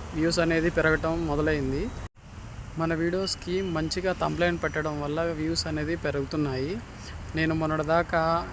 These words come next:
InShot-లో, ఆ, ఎడిట్ చేసి పెట్టేవాడిని వీడియోస్ కానీ,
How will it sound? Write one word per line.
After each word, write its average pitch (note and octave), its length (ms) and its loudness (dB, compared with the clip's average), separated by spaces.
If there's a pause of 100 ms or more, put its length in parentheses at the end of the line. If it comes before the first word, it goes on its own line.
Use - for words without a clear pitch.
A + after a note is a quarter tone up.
(160)
InShot-లో, E3+ 680 2 (800)
ఆ, D3 80 2 (500)
ఎడిట్ D#3 380 2
చేసి D#3+ 200 -2
పెట్టేవాడిని C#3+ 500 2
వీడియోస్ D3 380 2
కానీ, C#3+ 420 0